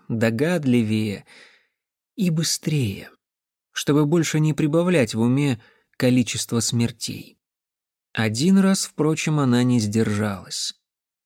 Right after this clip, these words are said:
Когда Никулку вытащили из болота,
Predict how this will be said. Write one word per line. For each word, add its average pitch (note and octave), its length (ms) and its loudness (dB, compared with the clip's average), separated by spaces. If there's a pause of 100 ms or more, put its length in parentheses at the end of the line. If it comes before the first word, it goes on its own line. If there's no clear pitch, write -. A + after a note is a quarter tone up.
(440)
Когда C3 280 2
Никулку D3 480 2
вытащили C3 560 0
из A#2 160 2
болота, B2+ 720 0